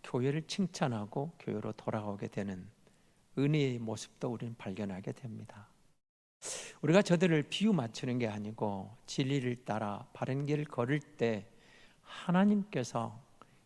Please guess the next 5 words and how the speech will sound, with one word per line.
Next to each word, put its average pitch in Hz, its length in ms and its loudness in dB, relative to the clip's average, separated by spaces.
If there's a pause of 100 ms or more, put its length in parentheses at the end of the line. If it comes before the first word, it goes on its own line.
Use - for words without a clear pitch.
교회를 180 500 2
통해서 110 600 -4 (120)
하나님이 165 540 0
어떤 165 400 -2
분인가를 110 600 -2